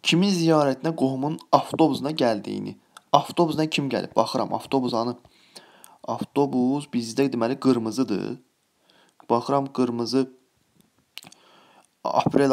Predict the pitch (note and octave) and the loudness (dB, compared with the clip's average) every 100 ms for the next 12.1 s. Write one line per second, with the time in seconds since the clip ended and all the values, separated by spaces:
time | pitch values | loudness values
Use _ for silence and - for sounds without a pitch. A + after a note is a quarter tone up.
0 | A#2+ A2+ G#2+ B2+ C#3 B2+ A#2+ B2+ A#2 A#2 | 4 0 -2 -4 0 0 0 0 0 -4
1 | G#2+ G#2 A2 G#2+ A2 A#2+ C#3 B2+ B2 B2 | -6 -8 -8 -8 -6 -6 -6 -2 -2 -4
2 | _ _ _ _ _ _ - A#2 A2 A2 | _ _ _ _ _ _ -8 -6 -4 -6
3 | G#2+ G#2+ G#2 G#2+ _ _ _ _ _ _ | -6 -8 -12 -16 _ _ _ _ _ _
4 | _ _ - - D3+ C#3+ A2+ F#2+ F#2+ G2 | _ _ -18 2 6 8 6 -2 -8 -10
5 | A2+ - D3 B2+ G2+ F#2+ - G2 A2+ - | -10 -2 0 2 0 -2 -8 -6 -6 -8
6 | - - _ _ - - D3+ C#3 A2 G2+ | -18 -20 _ _ -16 2 6 6 4 0
7 | G2 - - C#3+ A2 G2+ C3+ - B2 A2+ | -6 -4 0 0 0 -2 -4 0 0 0
8 | A2 A#2+ F#2+ - C#3+ A#2+ - D3+ A2 - | -2 -2 -2 -2 0 2 6 6 4 -4
9 | A2 - - _ _ C#3+ D3 D#3 C3 G#2 | -8 -8 -16 _ _ 4 6 6 2 -2
10 | G#2+ G2+ G2 G2 - _ _ _ _ _ | -4 -4 -4 -8 -10 _ _ _ _ _
11 | _ _ _ _ _ D#3 D#3+ C#3+ C3+ F#2+ | _ _ _ _ _ 0 0 2 0 -2